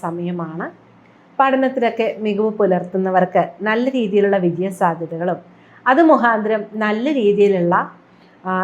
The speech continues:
ജോലിയൊക്കെ ലഭിക്കുന്നതിന് സാധ്യതയുള്ള വർഷമാണ്. എപ്പോഴും പഠനത്തെ മുന്നിൽ കണ്ടുകൊണ്ട്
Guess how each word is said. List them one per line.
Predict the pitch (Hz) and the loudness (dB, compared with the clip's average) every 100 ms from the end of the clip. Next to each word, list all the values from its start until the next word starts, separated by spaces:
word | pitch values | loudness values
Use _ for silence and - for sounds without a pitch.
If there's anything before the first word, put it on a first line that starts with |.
| 180 | 0
ജോലിയൊക്കെ | 175 214 214 269 262 190 185 | 4 6 6 4 2 2 0
ലഭിക്കുന്നതിന് | 185 180 185 180 185 190 220 - - | -2 -4 -6 -4 -4 -4 -6 -6 2
സാധ്യതയുള്ള | 185 175 185 185 170 175 - | 2 2 -2 0 0 -2 -4
വർഷമാണ്. | 170 - - 175 170 208 349 _ _ _ _ _ _ _ - | -10 -10 -8 -6 -6 -8 -14 _ _ _ _ _ _ _ -2
എപ്പോഴും | 285 320 330 349 349 | 0 4 4 4 4
പഠനത്തെ | 254 262 262 269 262 - - - 214 | 4 4 2 -2 -4 -6 -18 -16 -6
മുന്നിൽ | 220 233 247 240 | 0 2 0 4
കണ്ടുകൊണ്ട് | 208 208 208 208 | 4 4 0 0